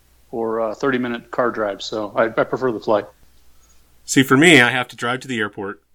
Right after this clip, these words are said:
Speaker 2: I have to fly to the other airport. Then I have to catch a ride over to my office.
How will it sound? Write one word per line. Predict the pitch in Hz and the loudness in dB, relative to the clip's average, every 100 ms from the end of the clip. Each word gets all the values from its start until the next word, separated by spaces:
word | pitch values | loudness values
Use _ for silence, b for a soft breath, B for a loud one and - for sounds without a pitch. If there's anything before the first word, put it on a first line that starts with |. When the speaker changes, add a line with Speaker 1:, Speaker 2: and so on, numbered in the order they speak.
| _ _ _ _ _ _ _ _ _ _ 107 | _ _ _ _ _ _ _ _ _ _ -8
Speaker 2:
I | |
have | 107 - | -6 -6
to | |
fly | 95 113 110 113 | -8 -2 0 -2
to | - 107 104 104 _ 135 | -4 -6 -6 -10 _ _
the | 123 120 | -12 -6
other | 139 160 117 | -2 -2 -2
airport. | 95 - 90 92 - _ - | -6 -8 -12 -14 -16 _ -10
Then | 120 | -4
I | 123 | -2
have | 120 | -4
to | - | -6
catch | - 120 123 | -6 -4 -4
a | 113 | -6
ride | 104 123 107 104 110 | -2 0 0 -2 -4
over | 110 104 104 | -6 -6 -8
to | 101 113 101 98 | -8 -8 -8 -8
my | 101 92 | -8 -6
office. | 117 117 87 87 - | -4 -4 -8 -16 -18